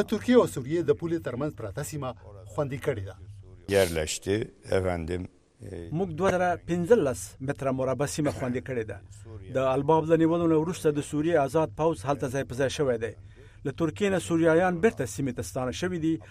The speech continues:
Speaker 3: او ژوند عادي حالت ته اوښتی دی. که داعش یا نور وروسته زموږ امنیت ته ګواښ پېښ کړي، نو موږ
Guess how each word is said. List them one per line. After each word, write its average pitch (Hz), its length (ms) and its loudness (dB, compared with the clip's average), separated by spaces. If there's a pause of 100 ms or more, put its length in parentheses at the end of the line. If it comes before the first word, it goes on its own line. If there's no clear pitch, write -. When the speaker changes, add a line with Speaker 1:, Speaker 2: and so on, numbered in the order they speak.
(180)
Speaker 3:
او 131 160 0
ژوند 151 340 0 (220)
عادي 165 260 2
حالت 123 380 -2
ته 131 100 -2 (380)
اوښتی 117 420 -2
دی. 110 100 -10 (580)
که 180 80 -2
داعش 196 400 4
یا 190 140 4
نور 190 200 0
وروسته 180 320 -2
زموږ 175 320 -2
امنیت 160 300 2
ته 147 80 -4
ګواښ 147 360 4
پېښ 190 180 -2
کړي، 175 180 -4 (340)
نو 147 140 0
موږ 196 180 4